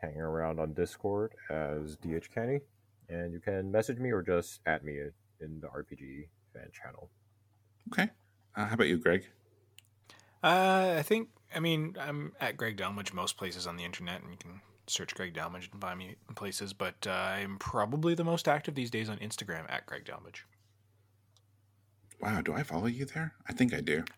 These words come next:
Speaker 3: I think so. I think we
Speaker 2: I think
Speaker 3: recently
Speaker 2: I do,
Speaker 3: followed
Speaker 2: but, you
Speaker 3: each other
Speaker 2: know,
Speaker 3: not too long back.
Speaker 2: the
Speaker 3: So
Speaker 2: algorithm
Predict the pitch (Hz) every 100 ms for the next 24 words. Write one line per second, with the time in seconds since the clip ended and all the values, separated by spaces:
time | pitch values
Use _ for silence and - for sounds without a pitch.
0 | - - - - 160 156 - 127 147 -
1 | - 101 107 101 123 175 165 151 139 123
2 | 110 113 104 87 80 - 87 82 85 78
3 | - - - 120 - - 120 110 113 110
4 | 101 92 87 87